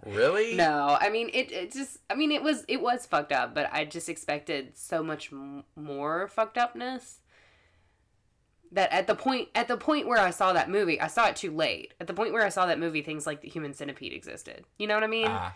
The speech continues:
Speaker 2: And
Speaker 1: okay.
Speaker 2: so it was like, I knew it had this reputation
Speaker 1: You've been
Speaker 2: for being really fucked
Speaker 1: desensitized.
Speaker 2: up.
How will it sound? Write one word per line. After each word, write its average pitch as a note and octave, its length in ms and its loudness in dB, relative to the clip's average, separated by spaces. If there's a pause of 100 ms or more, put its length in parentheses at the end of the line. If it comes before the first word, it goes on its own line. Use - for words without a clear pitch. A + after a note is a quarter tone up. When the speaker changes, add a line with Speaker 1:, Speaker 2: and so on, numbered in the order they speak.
Speaker 2:
And A3+ 180 0
Speaker 1:
okay. - 80 -4
Speaker 2:
so B3+ 120 6
it F#3+ 60 2
was A3 180 0
like, F#3+ 380 4 (880)
I G#3 80 2
knew A#3 200 0
it G#3 60 2
had G3+ 160 2
this E3+ 140 -6
reputation F3+ 600 -2
Speaker 1:
You've G#3 80 2
been C#3+ 340 0
Speaker 2:
for G2+ 80 0
being A3+ 180 4
really E3+ 180 2
fucked G#2+ 340 2
Speaker 1:
desensitized. A3 140 4
Speaker 2:
up. - 100 -6